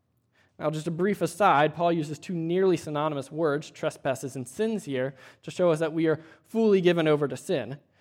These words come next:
So trespasses we can kind of think of as direct violations against God's commandments. An example here would be how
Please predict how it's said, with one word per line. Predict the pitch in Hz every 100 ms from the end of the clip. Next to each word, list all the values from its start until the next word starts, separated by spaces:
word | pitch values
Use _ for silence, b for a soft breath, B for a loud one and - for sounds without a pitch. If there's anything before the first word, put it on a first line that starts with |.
| _
So | - 160 156
trespasses | 156 214 214 214 175 156 165 170
we | 151
can | 147
kind | 151 143
of |
think | 165 147
of | 139 139
as | 147 135
direct | - 147 143 165 165
violations | 156 147 131 151 147 139 127
against | 127 127 117 135
God's | 117 123
commandments. | - 135 185 151 113 143 - _ _ _ _ _ _ _
An | 185
example | 156 180 165 156
here | 170 175
would | 151 143
be | 147
how | 147 147